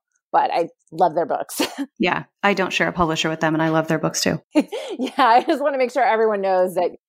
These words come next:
Speaker 1: yes, I do share a publisher with them. Um, but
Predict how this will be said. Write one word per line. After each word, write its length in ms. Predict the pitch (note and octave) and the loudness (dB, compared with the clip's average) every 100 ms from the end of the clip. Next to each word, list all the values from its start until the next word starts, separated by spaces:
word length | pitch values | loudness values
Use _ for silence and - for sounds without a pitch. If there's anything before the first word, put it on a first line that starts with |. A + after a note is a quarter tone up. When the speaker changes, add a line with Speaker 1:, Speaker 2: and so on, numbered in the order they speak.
| _ C4+ | _ _
Speaker 1:
yes, 300 | G#3 G#3+ G3 | 2 4 4
I 80 | G3 | 2
do 160 | F#3 F#3+ | -2 -2
share 180 | G3+ F3+ | 0 -2
a 40 | |
publisher 340 | F3+ E3 F3+ D#3+ | 0 -2 -2 -4
with 140 | D#3+ | -2
them. 260 | D3+ D3+ C#3 D#3+ | -4 -4 -8 -10
Um, 480 | D#3 D#3+ D3 D#3 D#3 _ - | -8 -6 -8 -12 -20 _ 0
but 480 | G#3 F#3+ F3 E3 | 4 4 4 0